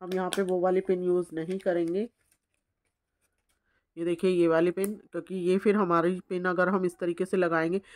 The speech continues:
आप यूज़ कर भी सकते हैं, लेकिन मैं यहाँ पे ये वाली पिन यूज़ कर रही हूँ, क्योंकि इससे देखिए, एक बेस अच्छा बनेगा। हम इस तरीके से इस पिन को यहाँ पे लगा देंगे, अटैच कर देंगे।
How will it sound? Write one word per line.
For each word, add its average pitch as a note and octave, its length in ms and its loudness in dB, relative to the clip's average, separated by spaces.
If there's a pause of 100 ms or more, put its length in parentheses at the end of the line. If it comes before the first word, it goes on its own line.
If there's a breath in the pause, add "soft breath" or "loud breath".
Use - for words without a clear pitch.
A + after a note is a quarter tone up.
(160 loud breath)
आप G#3+ 160 0
यूज़ B3 240 6
कर A3 200 10
भी A#3 140 4
सकते A3 340 2
हैं, A3+ 160 4
लेकिन G#3+ 320 4
मैं G3+ 140 4
यहाँ G3+ 340 8
पे G3 60 4
ये G3 180 6
वाली F#3+ 240 8
पिन G3 200 -2
यूज़ F#3+ 200 2
कर F#3+ 100 2
रही F3+ 80 2
हूँ, G#3 80 0
क्योंकि G3 260 0
इससे F#3+ 280 0
देखिए, F#3+ 260 4
एक F3+ 140 0
बेस F#3 320 2
अच्छा E3+ 280 0
बनेगा। B2+ 420 -6 (500 soft breath)
हम F#3 120 0
इस F#3+ 140 -2
तरीके F#3 320 4
से G#3 160 2
इस G#3 80 0
पिन F3+ 200 -10
को F#3+ 140 0
यहाँ F3 240 2
पे F#3 120 -4
लगा D#3 300 2
देंगे, C#3+ 220 -4
अटैच E3 360 -2
कर D3 200 -10
देंगे। C#3 260 -8